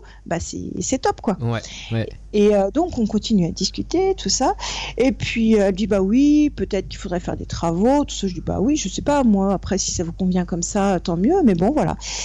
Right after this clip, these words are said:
Speaker 1: Puis à un moment, elle me dit, « Mais, euh, mais tu as combien sur ton compte ? »
Speaker 2: <laughs>
Speaker 1: Euh, je dis, euh, « Ouais, enfin, on est voisines, mais on se connaît <laughs> quand même pas tant que ça. » <laughs> Et je lui dis, «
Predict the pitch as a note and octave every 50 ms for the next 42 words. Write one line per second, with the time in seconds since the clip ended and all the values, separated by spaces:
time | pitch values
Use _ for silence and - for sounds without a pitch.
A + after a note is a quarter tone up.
0 | - - - - - - B3 A3+ A3+ A3+ A#3 E4 A4 A4 C#4 B3 G#3+ G3+ G3 F3+
1 | G#3 C4 F4+ - - - - - - - - - - - - - - - A3+ A#3
2 | A#3+ A#3+ A#3 A3 G3+ G3 F3+ F3 - - - - A#3 B3 - - B3 A3+ - D#4
3 | D4+ F#4 A4+ - - C#4+ - - A#3+ A3+ A3 - F#3 F#3 F#3 - - - - -
4 | - - D3 A#2 - C3 F2+ - - A2 - - - - - - - - - -
5 | - - - - - - G3+ G3+ F#3+ F#3+ F#3+ F#3+ F#3 F#3 F3+ - - G#2+ G#2+ A2
6 | A2 G#2 - A3 F2 F#2+ F#3 - - - - F#3+ G3+ G#3+ G#3+ F#3+ F3+ E3+ E3 E3
7 | E3 E3 D#3 C#3+ E3+ G3+ F#3+ F3+ - - - D#3+ D#3 D#3 D#3+ - - - - -
8 | F3+ F3+ F3+ F3+ A#3 C4+ - G#4+ D#4+ A3+ G#3 G#3 - - A3 A3 A#3 - - -
9 | - - - - - - D3+ - - C#4 - - B3+ C4+ - - C#4+ F#4+ A#4 -
10 | - - - E4 - - - - - D#4+ - - - - - - - - - -
11 | - A#3+ G#3+ G3 G#3+ F#3+ G3 D#4